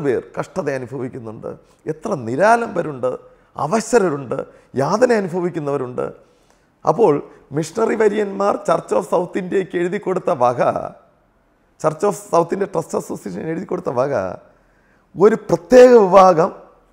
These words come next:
അവരുടെ സ്വാർത്ഥ താല്പര്യത്തിന് വേണ്ടി ഇത്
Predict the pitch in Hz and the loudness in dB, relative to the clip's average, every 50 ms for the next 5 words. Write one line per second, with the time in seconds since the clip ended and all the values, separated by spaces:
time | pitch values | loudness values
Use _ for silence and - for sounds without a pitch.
0 | _ _ _ _ _ _ _ _ _ _ _ - 147 156 185 180 170 226 240 247 | _ _ _ _ _ _ _ _ _ _ _ -4 0 0 0 2 4 2 2 6
1 | - 240 208 - - 190 190 196 - - 226 180 202 196 202 196 - 214 208 196 | 6 4 4 6 4 4 4 4 4 2 2 4 4 4 4 2 0 2 4 4
2 | 190 202 - 165 175 170 165 160 160 165 208 - - - _ _ _ _ - - | 2 2 0 -4 -4 -4 -4 -4 -4 -6 -6 -8 -10 -18 _ _ _ _ -6 -4
3 | 190 208 | -2 -2